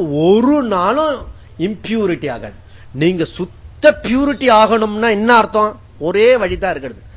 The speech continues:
அது என்ன வழி? நீ, நீ ஆத்ம சைத்தன்யம்னு புரிஞ்சுக்கிட்டா, you are சுத்த சைத்தன்யம், நித்திய சுத்தகா முத்தகா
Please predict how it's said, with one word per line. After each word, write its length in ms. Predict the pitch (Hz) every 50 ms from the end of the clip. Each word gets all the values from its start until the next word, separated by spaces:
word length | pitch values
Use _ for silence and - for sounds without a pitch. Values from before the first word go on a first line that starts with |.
| - - -
அது 200 | - 147 160 170
என்ன 180 | 180 208 226 214
வழி? 360 | 202 190 196 202 208 208 202 - - - - - - - - - - - -
நீ, 280 | 123 135 156 196 254 302 339 330 302 - - - - - - - - - - - - -
நீ 400 | 135 143 165 233 302 320 311 269 - -
ஆத்ம 560 | 139 151 175 196 220 233 226 - - 220 262
சைத்தன்யம்னு 880 | 262 - - 180 185 208 - - 240 220 208 208 196 196 214 254 294 294 208 -
புரிஞ்சுக்கிட்டா, 600 | 214 233 262 262 240 220 220 208 208 170 214 254 302 302 285 269 - - - - - -
you 60 | 175
are 120 | 170 165 -
சுத்த 420 | - - 196 175 165 156 160 262
சைத்தன்யம், 600 | - - 175 160 135 - 139 123 107 101 107 107 -
நித்திய 440 | - 151 110 - - - 170 208 220 -
சுத்தகா 400 | - 151 147 143 160 147 170 180
முத்தகா 600 | 147 139 135 - - - 143 123 - 139 143 131